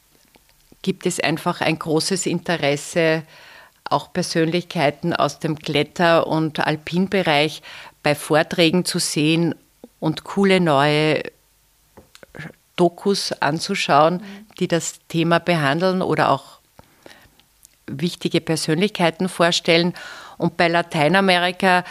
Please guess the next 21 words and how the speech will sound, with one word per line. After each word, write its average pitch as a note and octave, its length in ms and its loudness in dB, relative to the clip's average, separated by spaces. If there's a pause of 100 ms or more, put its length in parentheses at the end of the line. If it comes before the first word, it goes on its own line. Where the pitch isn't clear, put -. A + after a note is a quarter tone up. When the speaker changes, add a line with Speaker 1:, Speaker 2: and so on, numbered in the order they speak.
(300)
Speaker 1:
habe E3+ 260 0
ich E3+ 60 0
dann E3+ 200 2
auch D#3+ 120 2
das F3 180 -4
erste D#3+ 380 0
Mal E3+ 180 2
gesehen, E3 400 0
es D#3+ 160 -4
gibt - 240 -6
erstens D#3 580 -2 (300)
an D#3 220 -4
den D#3+ 160 -2
Schulen, F#3 440 0
an D#3 180 -2
den E3 180 -2
Unis, F3 520 -2
in D#3+ 380 -4 (420)
Fortbildungsinstitutionen F3 2000 -2 (640)
einfach D#3 600 -2
wird E3+ 300 -6